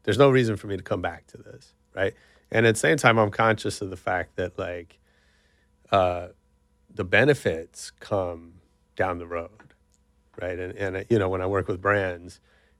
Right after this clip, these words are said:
it's the same thing that, like, hey, if you're gonna sponsor this music festival once, you might as well not even do it, right? But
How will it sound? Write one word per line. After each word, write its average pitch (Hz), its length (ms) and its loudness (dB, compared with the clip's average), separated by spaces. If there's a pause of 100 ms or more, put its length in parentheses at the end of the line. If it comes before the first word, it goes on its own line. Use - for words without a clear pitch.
it's - 140 -12
the 101 80 -12
same 92 260 -6
thing 113 260 0
that, 90 140 -6
like, 90 180 -4
hey, 110 160 4
if 95 160 0
you're 110 100 0
gonna 110 220 2
sponsor 98 500 -8
this 90 340 -12
music 92 300 -12
festival 82 640 -18 (320)
once, 90 680 -2 (520)
you 123 60 4
might 135 80 10
as 120 100 6
well 107 100 2
not 98 160 2
even 92 160 -6
do 92 140 -4
it, 82 100 -10 (1200)
right? 95 300 -2
But 95 240 2